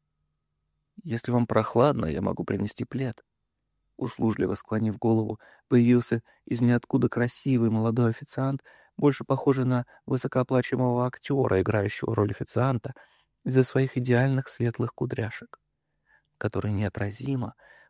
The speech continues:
подрагивали, пока он говорил своим тоненьким фальцетом. Я нахмурилась,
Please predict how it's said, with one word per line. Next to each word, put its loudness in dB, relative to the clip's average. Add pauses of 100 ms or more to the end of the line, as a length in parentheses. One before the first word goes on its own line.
(140)
подрагивали, 2
пока -2
он 2
говорил 0
своим -4 (260)
тоненьким -4
фальцетом. -8 (880)
Я -8
нахмурилась, -12